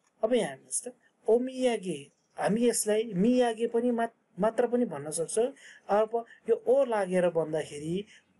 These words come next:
पोलाइट, पोलाइट फर्ममा चाहिँ हुन जान्छ। त्यही भएर हामी ओमियागे भन्छौँ, ओ युज गरेर ओमियागे भन्छौँ।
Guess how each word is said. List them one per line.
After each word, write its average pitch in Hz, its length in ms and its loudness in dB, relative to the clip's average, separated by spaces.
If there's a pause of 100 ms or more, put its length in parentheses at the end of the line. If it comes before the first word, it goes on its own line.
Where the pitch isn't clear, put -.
पोलाइट, 180 460 0 (300)
पोलाइट 254 380 2
फर्ममा 180 540 -2
चाहिँ 175 460 -6 (400)
हुन 214 160 2
जान्छ। 139 340 -6
त्यही 220 460 -2
भएर 156 220 0
हामी 196 380 -2 (280)
ओमियागे 214 800 2 (480)
भन्छौँ, 135 400 -4 (360)
ओ 214 200 4
युज 190 260 -6
गरेर 160 300 0
ओमियागे 190 640 -2
भन्छौँ। - 380 -12